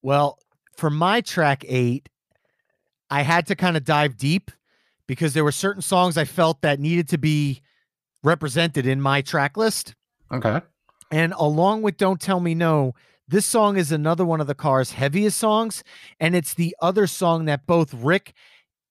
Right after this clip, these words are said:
Speaker 1: and Ben are singing on together. And it's definitely the heaviest song on Heartbeat City. It's Not the Night.
Speaker 2: Ooh.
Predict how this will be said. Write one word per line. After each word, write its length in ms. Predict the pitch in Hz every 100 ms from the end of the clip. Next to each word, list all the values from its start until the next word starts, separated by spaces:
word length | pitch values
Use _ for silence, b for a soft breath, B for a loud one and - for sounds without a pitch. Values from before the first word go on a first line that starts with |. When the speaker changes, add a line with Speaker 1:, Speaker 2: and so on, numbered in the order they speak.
| _ -
Speaker 1:
and 220 | 170 143
Ben 240 | 175 170
are 60 | 147
singing 380 | - 170 156 147
on 160 | 139
together. 520 | 131 117 135 165 233 - _ b b b b b _
And 300 | 160 170 180 190
it's 220 | 170 - -
definitely 520 | 180 170 175 156 143
the 120 | 131
heaviest 400 | 131 135 135 127
song 220 | 156 139
on 120 | 127 117
Heartbeat 440 | 131 127 123 113
City. 440 | - 131 101 85 - _ -
It's 220 | 156 -
Not 240 | 160 147 139
the 100 | 123
Night. 340 | 117 78 - _ _ -
Speaker 2:
Ooh. 300 | 123 139 -